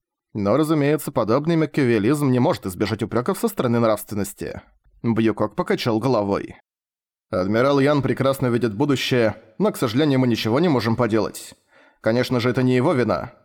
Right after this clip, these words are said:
У него просто нет полномочий, чтобы предпринять решительные действия".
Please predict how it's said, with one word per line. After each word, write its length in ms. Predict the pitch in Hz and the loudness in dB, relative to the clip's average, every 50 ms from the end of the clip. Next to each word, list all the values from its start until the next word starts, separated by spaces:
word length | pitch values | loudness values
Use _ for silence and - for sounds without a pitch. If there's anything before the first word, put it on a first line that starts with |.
| _ _ | _ _
У 60 | 262 | -2
него 220 | 226 196 170 156 127 | 0 2 2 2 2
просто 260 | - 143 - - 151 | 0 -2 -2 -2 -2
нет 140 | 147 - - | -2 -2 -2
полномочий, 500 | - 110 110 104 98 113 139 135 - 147 | -2 0 0 0 0 0 0 0 0 -2
чтобы 240 | - - 131 123 101 | -2 -2 -2 -2 -2
предпринять 460 | - 107 - - 113 107 117 123 - | -6 -6 -4 -2 0 0 0 0 -2
решительные 480 | 208 - - - - 123 120 120 117 | -2 -2 0 0 0 0 0 2 2
действия". 640 | 107 120 113 104 98 - - 104 85 67 - - - | 2 2 2 2 0 -2 -4 -4 -4 -4 -6 -10 -14